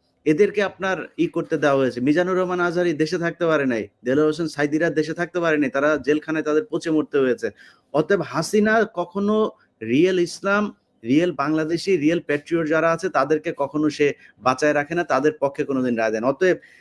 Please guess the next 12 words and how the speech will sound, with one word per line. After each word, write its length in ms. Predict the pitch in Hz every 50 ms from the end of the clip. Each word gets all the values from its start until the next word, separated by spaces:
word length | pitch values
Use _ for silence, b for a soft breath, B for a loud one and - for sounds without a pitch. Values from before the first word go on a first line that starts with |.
| b b b _ -
হাসিনা 440 | 117 143 147 - 190 202 208 208
যাকে 320 | 190 185 190 185 - 208 202
যত 320 | - 127 165 196 196 -
বড় 200 | 202 185 208 208
শাস্তি 340 | 208 - 190 185 - - 202
দিয়েছে 260 | 185 214 214 208 208
আমি 100 | 196 196
মনে 220 | 190 185 185 190 185
করি 180 | 185 190 196
সে 160 | 196 - 180 175 - -
তত 200 | 160 165 165 175
নিষ্পাপ। 560 | 156 147 131 - - - - 113 101 - _